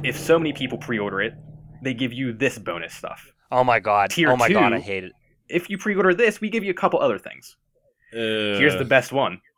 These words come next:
Speaker 1: Tier five for pre-orders. Four-day release earlier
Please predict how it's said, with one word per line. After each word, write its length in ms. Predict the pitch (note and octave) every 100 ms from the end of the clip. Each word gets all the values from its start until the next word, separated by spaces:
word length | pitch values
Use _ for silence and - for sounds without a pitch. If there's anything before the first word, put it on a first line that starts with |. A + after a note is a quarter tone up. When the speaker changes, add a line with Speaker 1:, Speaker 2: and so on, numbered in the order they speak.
| _ _ _ _ _ -
Speaker 1:
Tier 320 | - A3+ C4+
five 560 | C4 - F3 A2 A1+ - - _
for 140 | C3
pre-orders. 720 | B2 B2 B2+ G#2 F2 E2 - - - _ _ _ _ - - -
Four-day 840 | - D3+ E3+ F3 C#3+ C#3 C#3 C3+ C3
release 540 | A#2+ A2+ G#2+ A2 - -
earlier 440 | G#2+ F#2+ E2 D2+